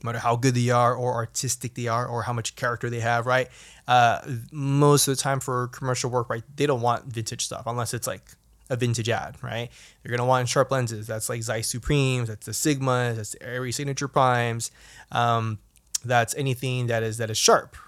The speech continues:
right? Anything, anything that's sharp and detailed and, and, uh, and arc-, and accurate. Um, and so with the F Ds, again, you can't, um,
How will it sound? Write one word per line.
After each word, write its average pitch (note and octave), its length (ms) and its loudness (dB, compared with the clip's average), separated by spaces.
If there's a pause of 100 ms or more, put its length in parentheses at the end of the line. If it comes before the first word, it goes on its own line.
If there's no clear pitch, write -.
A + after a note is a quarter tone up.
(160)
right? A#2+ 180 -4
Anything, B2 400 -4 (140)
anything C3+ 260 0
that's A2+ 160 -2
sharp C3 280 2
and A2 100 -8
detailed B2 580 -2 (160)
and, A2+ 300 -6
and, A2 360 -8
uh, A#2+ 200 -12
and C3 100 -8
arc-, D#3 260 0
and C3 140 -8
accurate. C3+ 400 -2 (560)
Um, - 480 -12 (140)
and A#2+ 200 -2
so D3 80 4
with C#3+ 60 0
the D#3 60 4
F D#3+ 100 2
Ds, A3 220 0
again, D#3 180 2
you C3+ 80 -2
can't, D#3+ 420 -4 (200)
um, G2+ 460 -14